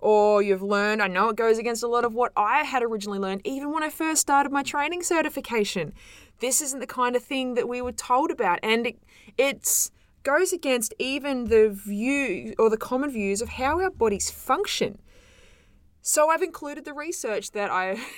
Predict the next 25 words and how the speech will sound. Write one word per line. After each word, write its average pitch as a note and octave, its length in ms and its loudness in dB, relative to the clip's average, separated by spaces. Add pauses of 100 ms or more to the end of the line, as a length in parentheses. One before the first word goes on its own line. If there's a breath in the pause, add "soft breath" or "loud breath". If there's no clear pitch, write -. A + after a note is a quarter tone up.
(140)
<laughs> - 720 0
that C4+ 160 2
I, B3 360 2
uh, G3 380 2
have A3 300 0
been A3+ 180 0
reading A3+ 460 2 (400 loud breath)
in C#4+ 180 2
the D4 80 0
show A#3 300 2
notes, B3 280 2
so B3+ 80 -2
you A#3 120 -6
can A#3 160 -6
go A3+ 160 4
and A3 80 0
check A3 260 -4
it A#3 80 0
out G3 180 2
there G#3 220 0
for G#3 200 -4
yourself. G#3 500 0
And C4 340 2 (640 loud breath)
yeah, B3+ 320 -2 (340)
have, A3+ 380 -2